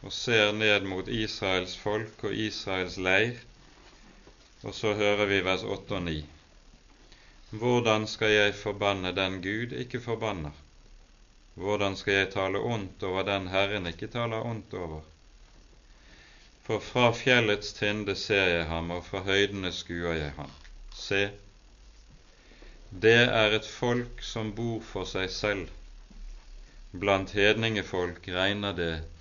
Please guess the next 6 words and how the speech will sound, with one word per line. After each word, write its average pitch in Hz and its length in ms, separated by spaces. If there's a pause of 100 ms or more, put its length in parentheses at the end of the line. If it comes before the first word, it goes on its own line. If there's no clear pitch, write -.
seg 82 400
ikke.» - 400 (1800)
Dette 117 240
sies 117 400
altså 110 380
om 95 80